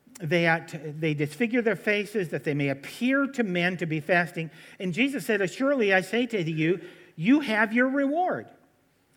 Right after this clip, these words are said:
But you, when you fast, anoint your head and wash your face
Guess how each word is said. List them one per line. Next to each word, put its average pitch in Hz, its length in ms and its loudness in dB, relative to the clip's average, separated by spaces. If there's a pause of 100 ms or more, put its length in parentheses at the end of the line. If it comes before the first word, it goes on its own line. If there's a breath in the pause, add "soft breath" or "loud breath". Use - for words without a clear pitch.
(320 soft breath)
But 170 380 0
you, 233 520 6
when 180 360 0
you 269 380 0
fast, 151 640 0
anoint 180 540 0
your 294 120 -4
head 160 540 0 (340 loud breath)
and 151 320 -2
wash 214 520 0
your 240 120 2
face 165 520 -2